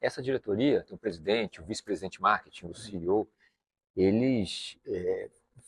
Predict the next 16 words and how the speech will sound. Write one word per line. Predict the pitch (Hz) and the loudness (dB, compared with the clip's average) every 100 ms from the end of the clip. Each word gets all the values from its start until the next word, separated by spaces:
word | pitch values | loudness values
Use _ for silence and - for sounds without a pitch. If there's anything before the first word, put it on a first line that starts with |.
| - | 2
foram | 131 147 185 180 | 8 8 8 4
atrás | 143 - 120 107 135 156 - - | 0 2 6 10 8 6 -4 -10
de | - 123 107 101 | -10 -8 -4 -2
um | 104 113 127 143 190 _ _ _ | 0 0 -4 -8 -14 _ _ _
diretor | 104 110 - | 0 2 2
pra | - | -4
substituir | - 127 - 127 | -12 -14 -6 2
o | 127 120 | 4 6
outro | 98 - | 4 2
que | 104 | -10
tinha | - 101 92 - _ _ - | -10 -6 -6 -6 _ _ -14
saído | - 85 87 92 | 4 6 6 0
pra | - | -6
uma | 95 87 85 | -2 0 2
outra | 82 85 | -2 -6
situação. | - 107 - 120 143 | -6 -4 -4 -4 -4